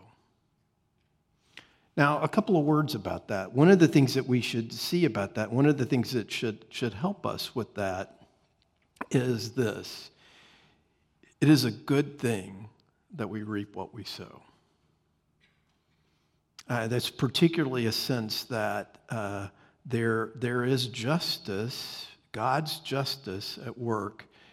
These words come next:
in the world and in the universe. And so that's a good thing. But secondarily, there's a good thing about us reaping what we sow as well, because in the mercy and the power of God,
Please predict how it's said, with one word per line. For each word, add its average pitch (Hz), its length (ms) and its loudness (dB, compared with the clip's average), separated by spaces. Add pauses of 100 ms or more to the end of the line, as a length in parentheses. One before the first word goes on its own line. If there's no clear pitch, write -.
(100)
in 131 160 2
the 131 80 4
world 107 460 -4
and 101 140 -6
in 107 120 -4
the 107 60 -6
universe. 101 720 -8 (160)
And 110 160 -6
so - 140 -10
that's 110 280 -8
a 127 60 -6
good 127 300 -10
thing. 98 260 -14 (800)
But 156 100 -2
secondarily, 160 880 2
there's 113 240 -4
a 113 80 -4
good 123 260 -4
thing 107 520 -2
about 104 280 -2
us 104 240 -6
reaping 107 400 -6
what 101 220 -8
we 117 100 -4
sow 104 420 -4
as 104 140 -8
well, 123 460 -10 (360)
because 123 640 -4 (480)
in 135 120 2
the 131 80 2
mercy 190 880 -2
and 117 160 -2
the 104 60 -4
power 156 720 -6
of 139 140 -12
God, 87 460 -6